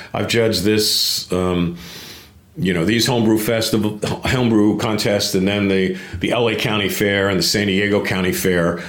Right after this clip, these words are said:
would do commercial beers, and they would have, um, uh, judges come in, and, you know, mostly the B J C P homebrewer judges."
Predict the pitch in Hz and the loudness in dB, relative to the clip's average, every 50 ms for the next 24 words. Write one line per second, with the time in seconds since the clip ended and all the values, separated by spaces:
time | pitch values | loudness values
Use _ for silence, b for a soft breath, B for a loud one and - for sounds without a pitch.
0 | B B B 92 82 - 95 95 92 - - - 98 92 95 98 95 - 95 82 | B B B 0 2 2 4 4 2 2 0 0 0 2 2 2 2 2 0 0
1 | 71 80 80 76 73 71 71 69 - B B B B B B - 78 85 90 90 | 2 2 2 2 4 2 2 0 -2 B B B B B B -4 -2 0 2 2
2 | 90 87 - 90 87 85 82 80 78 80 80 80 78 73 78 - B B B B | 2 2 2 2 0 0 0 0 0 0 0 2 2 0 0 -2 B B B B
3 | B B B B - - - - - - - - - - - - - - - 90 | B B B B -20 -16 -16 -14 -14 -14 -14 -16 -10 -12 -12 -10 -10 -6 -2 0
4 | 87 85 82 80 80 73 71 69 - 87 85 - - - - - - - - - | 2 2 4 2 2 0 0 -2 -4 -8 -10 -10 -10 -12 -12 -12 -16 -20 -20 -20
5 | - - - - - - - - 123 104 92 - 95 85 - - 113 113 120 123 | -20 -18 -18 -14 -10 -6 -4 -2 0 0 0 0 -2 -2 -2 0 0 2 2 2
6 | 117 113 104 98 92 - 92 95 95 98 95 92 92 95 80 71 - 101 82 78 | 0 2 0 0 0 0 -2 -2 0 0 0 0 0 0 0 0 0 0 2 2
7 | 90 90 85 - - 98 82 78 80 78 69 71 - 82 78 73 - 73 71 73 | 2 2 2 2 2 2 2 4 4 2 0 0 -2 -2 -2 -2 0 0 0 0
8 | - 80 76 71 - 76 71 - 95 87 82 80 80 76 76 73 - 87 80 80 | 0 -2 -2 0 0 -2 0 0 0 0 2 2 2 2 0 0 0 0 0 0
9 | 76 82 76 - | 0 0 -2 -2